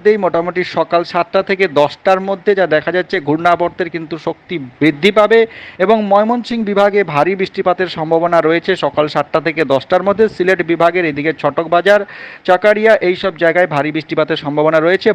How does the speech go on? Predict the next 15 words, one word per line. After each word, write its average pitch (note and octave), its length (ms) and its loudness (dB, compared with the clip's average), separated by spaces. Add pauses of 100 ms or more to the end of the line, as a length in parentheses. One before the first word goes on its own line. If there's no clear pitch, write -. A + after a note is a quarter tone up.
বজ্রপাত G3+ 600 2
সহ G3 320 0
হালকা E3+ 400 -2
মাঝারি G3 340 -2
বৃষ্টিপাত F#3 480 -4
চলতে F#3+ 320 0
থাকবে G3+ 300 2
বরিশাল E3+ 460 0
বিভাগ, F3+ 300 0
ঢাকা D3 280 0
এবং E3 240 -2
খুলনা D#3 300 -2
বিভাগের C#3+ 360 0
বেশিরভাগ C3 540 -2
জায়গায়। F#2 460 -2